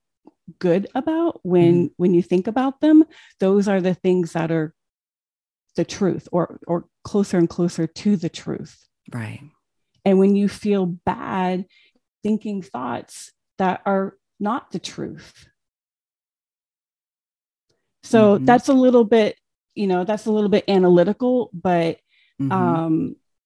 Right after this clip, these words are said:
Speaker 1: yes. So you're,
Speaker 2: Mm-hmm.
Speaker 1: you're calming down that part of the brain that would normally go into a fear response, and, and,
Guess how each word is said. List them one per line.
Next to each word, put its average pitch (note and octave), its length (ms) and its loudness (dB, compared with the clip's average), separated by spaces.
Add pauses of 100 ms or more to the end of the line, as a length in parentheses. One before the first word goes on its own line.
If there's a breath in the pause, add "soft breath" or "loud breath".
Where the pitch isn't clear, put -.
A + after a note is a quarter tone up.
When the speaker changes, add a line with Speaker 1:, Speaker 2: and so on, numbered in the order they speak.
Speaker 1:
yes. F3+ 500 -8 (120)
So F#3 540 -2 (300)
you're, F#3 440 -2
Speaker 2:
Mm-hmm. B2 200 -4 (200)
Speaker 1:
you're F#3 160 -8
calming A#3+ 420 0
down A3 260 -2
that G#3 140 -6
part G3 200 -4
of F#3+ 60 -2
the F3 60 -4
brain F3 220 2
that E3+ 100 2
would E3+ 140 -2
normally F#3 480 2
go F3 420 -6
into E3 320 -6
a E3 60 -6
fear F3 340 -6
response, D#3+ 720 -6
and, D#3+ 380 -4 (180)
and, E3+ 240 -4